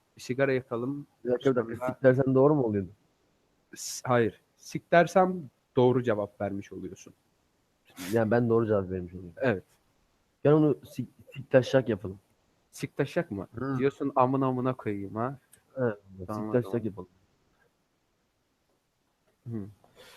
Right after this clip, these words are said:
Speaker 1: Tamam o zaman. Hazırsın.
Speaker 2: Taşak yanlış cevap olsun. Tamam, taşak
Speaker 1: Taşak
Speaker 2: daha sert.
Speaker 1: yanlış cevap.
Speaker 2: Yok lan, daha sert değil aslında.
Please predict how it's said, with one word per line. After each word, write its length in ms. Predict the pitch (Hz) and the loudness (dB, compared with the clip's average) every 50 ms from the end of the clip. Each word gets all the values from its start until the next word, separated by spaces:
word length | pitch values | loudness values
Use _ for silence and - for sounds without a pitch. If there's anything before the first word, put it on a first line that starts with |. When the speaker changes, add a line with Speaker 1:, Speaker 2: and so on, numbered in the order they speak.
| _ _ _ | _ _ _
Speaker 1:
Tamam 280 | - 113 113 110 107 101 | -4 -2 -2 -2 -4 -6
o 60 | 90 | -6
zaman. 240 | 107 87 87 95 98 101 - _ _ _ _ _ _ _ _ _ _ _ _ _ _ _ _ _ _ _ _ _ _ _ _ _ - | -8 -10 -10 -12 -12 -16 -20 _ _ _ _ _ _ _ _ _ _ _ _ _ _ _ _ _ _ _ _ _ _ _ _ _ -4
Hazırsın. 340 | 120 123 123 135 147 147 | -2 -2 4 8 8 8
Speaker 2:
Taşak 260 | 139 143 139 180 165 160 | 8 10 8 8 10 10
yanlış 300 | 156 147 151 156 139 - | 10 8 8 6 2 0
cevap 200 | 127 113 110 104 | -4 -4 -4 -4
olsun. 300 | 95 92 - _ 98 95 | -4 -8 -12 _ -14 -8
Tamam, 220 | 107 110 113 98 | -8 -6 -6 -4
taşak 180 | - 110 101 - | -4 -4 -2 -2
Speaker 1:
Taşak 160 | 120 107 110 | -4 0 2
Speaker 2:
daha 140 | 113 117 110 | 2 2 4
sert. 180 | - 123 123 | 2 0 0
Speaker 1:
yanlış 280 | 120 117 117 113 117 - _ _ - | 0 -4 -6 -8 -12 -14 _ _ -18
cevap. 120 | - - - - 107 - _ _ _ _ _ | -18 -16 -16 -18 -20 -20 _ _ _ _ _
Speaker 2:
Yok 180 | 117 117 98 110 | -8 -6 -4 -4
lan, 120 | 107 104 | -4 -2
daha 140 | 104 104 104 | 0 -2 -2
sert 240 | 101 117 107 - - | -2 -4 -6 -4 -4
değil 140 | 110 98 92 | -6 -6 -6
aslında. 280 | 85 90 90 87 87 | -8 -10 -14 -14 -14